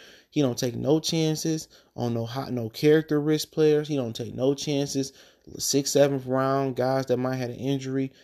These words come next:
He don't take no chances. He don't know how to find undrafted free agents,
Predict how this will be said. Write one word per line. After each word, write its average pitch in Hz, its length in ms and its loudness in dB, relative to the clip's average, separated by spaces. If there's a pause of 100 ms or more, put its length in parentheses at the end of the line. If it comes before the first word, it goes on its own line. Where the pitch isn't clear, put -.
(120)
He - 160 -2
don't 117 180 0
take 107 220 -6
no 120 240 2
chances. 131 500 0
He 110 140 -8
don't 127 260 0
know 127 120 0
how 127 120 0
to 127 80 0
find 127 300 -2
undrafted 123 560 0
free 117 240 -2
agents, 120 500 0